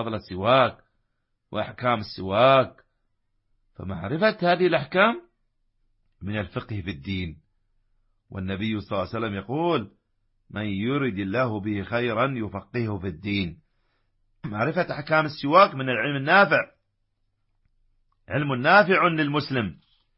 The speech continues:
في دنياه وفي آخرته أيضًا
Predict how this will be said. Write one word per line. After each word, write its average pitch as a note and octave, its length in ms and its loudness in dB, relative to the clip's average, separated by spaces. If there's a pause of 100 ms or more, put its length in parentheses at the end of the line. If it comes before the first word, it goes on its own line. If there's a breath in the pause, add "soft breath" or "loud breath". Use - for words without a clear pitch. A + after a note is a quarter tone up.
(160)
في A#2 140 -2
دنياه B2+ 600 4 (880)
وفي D#3 300 4
آخرته E3 840 6 (800)
أيضًا C#3+ 500 2